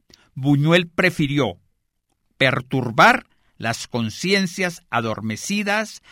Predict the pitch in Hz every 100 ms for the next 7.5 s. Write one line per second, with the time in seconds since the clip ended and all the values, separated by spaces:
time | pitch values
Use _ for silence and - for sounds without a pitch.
0 | - - - 151 113 - - 254 269 160
1 | 127 - 247 254 - 139 - 214 208 190
2 | 185 - - - - 156 139 - - 139
3 | 135 - 185 196 185 - 175 151 139 123
4 | 123 120 - 185 208 196 240 - - 127
5 | - 113 - 123 117 139 160 180 165 123
6 | 107 90 95 139 131 107 90 - - -
7 | 120 123 - 175 175